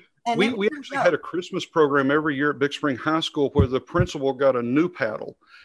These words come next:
Speaker 2: and every class that was leaving would try to give them a more painful paddle of the one they had had. And so my class gave them one with holes drilled into it, so we thought aerodynamic, you
Speaker 1: Yeah.
Speaker 2: could swing it harder.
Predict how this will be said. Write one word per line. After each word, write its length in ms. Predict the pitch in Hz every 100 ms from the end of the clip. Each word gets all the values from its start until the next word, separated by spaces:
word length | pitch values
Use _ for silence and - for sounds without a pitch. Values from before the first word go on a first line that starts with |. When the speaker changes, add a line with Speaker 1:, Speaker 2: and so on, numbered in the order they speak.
| -
Speaker 2:
and 120 | 143
every 240 | 156 180 202
class 500 | - 185 185 160 -
that 140 | 160
was 180 | 151 127
leaving 480 | 151 180 220 180 147
would 140 | 143
try 220 | - 160
to 60 | 147
give 200 | 139 160
them 160 | 160 151
a 40 |
more 200 | 151 151
painful 560 | - 180 214 214 160 143
paddle 520 | 147 135 135 151 165
of 140 | 156
the 60 | 156
one 240 | 165 156
they 160 | 156 233
had 180 | 220 131
had. 220 | 120 127 - - - -
And 120 | 160
so 120 | 175
my 200 | 160 185
class 400 | 220 - 156 147
gave 220 | - 156
them 100 | 156
one 160 | 160 170
with 140 | 156
holes 420 | - - 226 240 175
drilled 320 | 156 156 143
into 280 | 143 156 180
it, 100 | 180
so 80 |
we 100 | 175
thought 220 | 165 170 135
aerodynamic, 920 | 143 185 190 185 185 202 220 156 170
you 100 | 165
Speaker 1:
Yeah. 160 | 185
Speaker 2:
could 80 | 160
swing 320 | - 180 254
it 120 | 180 120
harder. 360 | 127 120 143